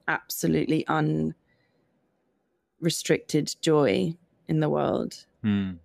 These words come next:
Speaker 1: And it was so shocking to me, and it was so surprising 'cause I'd related the flow of the rivers with this, this relationship with the water of the body as tears.
Speaker 2: Hmm.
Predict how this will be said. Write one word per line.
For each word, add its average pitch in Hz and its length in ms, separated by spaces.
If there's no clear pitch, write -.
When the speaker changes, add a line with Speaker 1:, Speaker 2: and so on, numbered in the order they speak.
Speaker 1:
And 180 140
it 180 80
was 175 160
so 185 400
shocking 165 760
to - 160
me, 156 260
and 156 100
it - 60
was - 120
so 170 200
surprising 165 760
'cause - 180
I'd 156 220
related 156 640
the 160 80
flow 160 300
of 156 160
the 160 100
rivers 156 380
with 156 200
this, - 440
this - 340
relationship 160 600
with - 360
the 180 80
water 175 400
of 156 140
the - 80
body 156 440
as 156 160
tears. 160 760
Speaker 2:
Hmm. 104 500